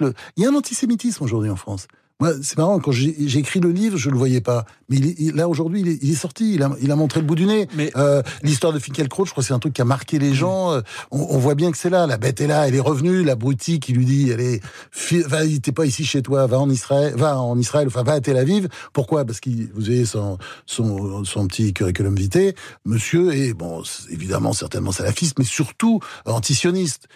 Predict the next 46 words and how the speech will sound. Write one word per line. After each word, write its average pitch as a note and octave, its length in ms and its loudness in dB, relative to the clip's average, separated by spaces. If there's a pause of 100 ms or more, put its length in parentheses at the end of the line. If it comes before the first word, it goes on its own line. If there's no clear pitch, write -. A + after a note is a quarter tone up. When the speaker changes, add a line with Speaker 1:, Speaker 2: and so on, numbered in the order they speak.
Speaker 1:
Et - 40 -14
antisioniste, D#3+ 600 -2
c'est-à-dire, A2 360 -2
en - 60 -10
fait, C#3+ 240 -4
antisémite, E3+ 500 -2
puisqu'il - 340 -6
veut, F3 280 2 (260)
là, A#2+ 240 0
il F2+ 120 -10
va - 100 0
à C3 80 2
Tel G2+ 160 -2
Aviv D#3+ 320 2
pour A#2+ 140 -4
que... A#2+ 100 -2 (240)
il A#2+ 80 0
veut D#3 100 2
l'envoyer C#3+ 280 0
à B2 40 0
Tel G#2+ 140 -4
Aviv D3+ 200 0
pour G#2 180 -6
pouvoir B2 280 0
le C3+ 100 2
liquider F3 280 2
là. A3 220 2
C'est D#3+ 160 -4
ça, A3+ 180 2
aujourd'hui. C3 400 0 (300)
Donc F3+ 180 -2
ça, G#3+ 480 0 (140)
la C#3+ 140 0
bête, D#3 380 0
elle A#2 120 -2
est A2 40 -4
là. G#2+ 220 -6 (240)
Elle D#3 160 2
est E3+ 80 4
revenue. D3 400 0 (160)
Mais B3 360 2 (120)
il C3 40 -2
n'y C3+ 40 2
a C3 60 0
pas B2 100 -4
Hitler. F2 220 -6